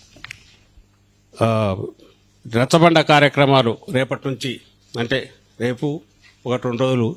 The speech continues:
ఈ ఏర్పాట్లన్నీ పూర్తి చేసుకున్నాం, రేపటి నుంచి మొదలవుతాయి. ఇప్పటి నుంచి నవంబర్ నెలాఖరు వరకు కార్యక్రమం ఉంటుంది.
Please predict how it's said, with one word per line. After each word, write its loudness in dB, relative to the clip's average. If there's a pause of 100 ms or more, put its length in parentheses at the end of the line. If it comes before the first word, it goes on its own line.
ఈ -2
ఏర్పాట్లన్నీ -4
పూర్తి -6
చేసుకున్నాం, -2 (720)
రేపటి -2
నుంచి -4
మొదలవుతాయి. -2 (1000)
ఇప్పటి 4
నుంచి 2 (420)
నవంబర్ 6 (520)
నెలాఖరు 2
వరకు -4
కార్యక్రమం -6
ఉంటుంది. -20